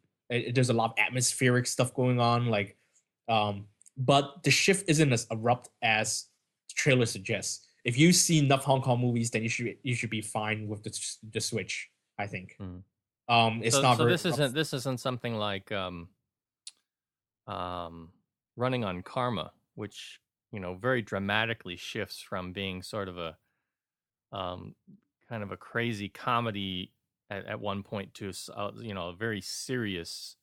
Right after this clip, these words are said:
Speaker 2: kind of, uh, spiritual take on,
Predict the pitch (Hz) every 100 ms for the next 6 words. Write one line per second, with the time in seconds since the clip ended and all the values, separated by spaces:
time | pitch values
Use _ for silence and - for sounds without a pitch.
0 | _ _ _ _ - 95 95 90 87 92
1 | 85 82 85 - _ _ _ _ _ _
2 | _ _ - - 139 127 110 110 90 -
3 | - 123 101 - 95 92 87 85 82